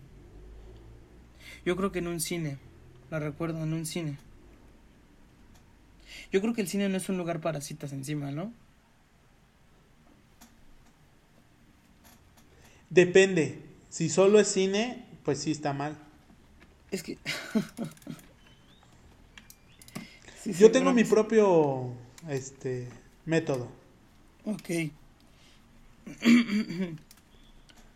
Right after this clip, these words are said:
Speaker 2: Cuando platiquemos de las apps de ligue, tal vez podamos contar un poquito.
Speaker 1: Podemos hablar un poco al respecto.
Speaker 2: La última, César.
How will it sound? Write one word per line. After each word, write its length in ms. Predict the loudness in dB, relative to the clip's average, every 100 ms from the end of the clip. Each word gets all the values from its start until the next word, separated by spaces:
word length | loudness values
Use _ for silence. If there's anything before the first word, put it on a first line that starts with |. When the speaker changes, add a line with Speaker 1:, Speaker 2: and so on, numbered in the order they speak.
| -20 -20 -20 2
Speaker 2:
Cuando 260 | 2 4
platiquemos 600 | 2 2 4 4 4 0
de 400 | 0 2 2 2 4
las 240 | 2 6
apps 280 | 4 4 0
de 100 | 2
ligue, 500 | 2 0 0 -2 -6 -18 -20 2
tal 180 | 4
vez 260 | 4 0 -2 -10
podamos 480 | 0 0 0 -6 -8
contar 380 | -10 -10 -4 -4
un 100 | -4
poquito. 360 | -8 -12 -14 -16 -20 -20 -20 -20 -20 -20 -20 -20 -20 -20 -20 -20 -12
Speaker 1:
Podemos 400 | -8 -4 -4 -6
hablar 220 | -8 -8
un 140 | -10 -12
poco 260 | -16 -14 -14
al 100 | -12
respecto. 500 | -16 -14 -14 -14 -20 -20 -20 -20 -20 -20 -20 -20 -20 -20 -20 -18 0
Speaker 2:
La 300 | 6 10 10
última, 560 | 10 8 6 6 4
César. 600 | 4 2 6 4 4 -2